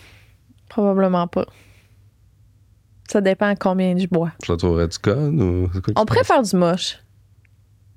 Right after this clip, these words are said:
Speaker 2: J'ai, je, je ne fais pas de moche. Moi, la roulette russe du, euh, c'est-tu, c'était-tu le fun ou pas, là ?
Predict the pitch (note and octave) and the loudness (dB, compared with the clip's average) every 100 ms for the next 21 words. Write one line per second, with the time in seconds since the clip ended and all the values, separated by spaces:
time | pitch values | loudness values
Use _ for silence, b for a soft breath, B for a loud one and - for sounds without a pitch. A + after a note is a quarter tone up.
0 | _ _ _ _ _ _ _ b b b | _ _ _ _ _ _ _ b b b
1 | - A2 G2 G#2 G#2+ G2+ G#2 - G2 G2+ | -4 0 4 4 2 2 0 0 2 2
2 | G2 G#2 D3 C#3+ A#2 G#2 E2 - - _ | 2 2 -2 0 -2 -2 -4 -10 -20 _
3 | _ _ _ _ _ _ _ _ - B | _ _ _ _ _ _ _ _ -20 B
4 | B B A#2 B2 G2 A2 G#2+ - A#2+ B2+ | B B 2 4 4 2 2 2 2 2
5 | G2+ F#2 F#2 F2+ F2+ F2+ F2+ - G2+ F#2+ | 0 2 2 4 4 2 0 -2 -2 -2
6 | F#2 - - - - - - E2+ - G2+ | -2 -12 -16 -14 -4 -2 0 0 0 2
7 | F#2+ E2+ G2+ B2+ C3 | 2 2 0 2 -2